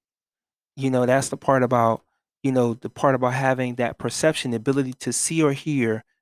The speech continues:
becoming aware of something through the senses. So through Paul's senses,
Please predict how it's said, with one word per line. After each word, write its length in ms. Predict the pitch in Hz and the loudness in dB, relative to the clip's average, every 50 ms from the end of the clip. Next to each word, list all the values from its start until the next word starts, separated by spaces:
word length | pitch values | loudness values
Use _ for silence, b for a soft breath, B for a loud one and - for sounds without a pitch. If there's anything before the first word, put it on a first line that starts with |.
| _ | _
becoming 440 | - 135 131 - 156 139 135 127 123 | -4 -4 -2 -2 -2 0 0 0 0
aware 320 | 117 117 120 135 139 139 | 0 2 4 4 4 4
of 140 | - 123 113 | 2 0 -2
something 520 | - - - - 160 151 139 - 131 123 120 | -4 -2 2 2 2 2 2 0 -4 -6 -4
through 160 | - 127 120 | -4 -4 -4
the 100 | 117 110 | -4 -4
senses. 500 | - - - 170 165 143 - - 113 - | -4 -2 0 0 0 -2 -4 -6 -6 -4
So 220 | - - 127 127 | -2 0 0 0
through 240 | 120 - 156 156 143 - | 0 -2 -4 -4 -4 -2
Paul's 280 | - - 139 131 120 | 0 2 2 2 2
senses, 460 | - - - 180 170 - - 127 123 | 0 -2 -2 -2 -2 -4 -6 -8 -8